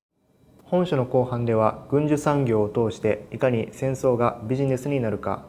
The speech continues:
といったお話をされています。ディープフェイク動画やサイバーアタックの応酬、人工知能を搭載したロボット兵隊、宇宙における戦闘兵器の開発、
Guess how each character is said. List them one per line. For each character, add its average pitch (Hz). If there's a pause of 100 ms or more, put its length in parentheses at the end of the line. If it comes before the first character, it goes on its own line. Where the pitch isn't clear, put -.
と 139
い 135
っ 139
た 131
お -
話 131
を 151
さ -
れ 104
て 101
い 92
ま 90
す。 - (580)
デ 131
ィ 143
ー 143
プ 143
フ 143
ェ 139
イ 139
ク 139
動 135
画 113
や 113
サ 123
イ 123
バ 123
ー 120
ア -
タ 123
ッ -
ク 139
の 120
応 104
酬、 101 (360)
人 127
工 127
知 127
能 120
を 110
搭 120
載 113
し 113
た 120
ロ 113
ボ 123
ッ 123
ト 127
兵 107
隊、 95 (400)
宇 135
宙 143
に 120
お 113
け 117
る 113
戦 131
闘 131
兵 131
器 135
の 143
開 120
発、 101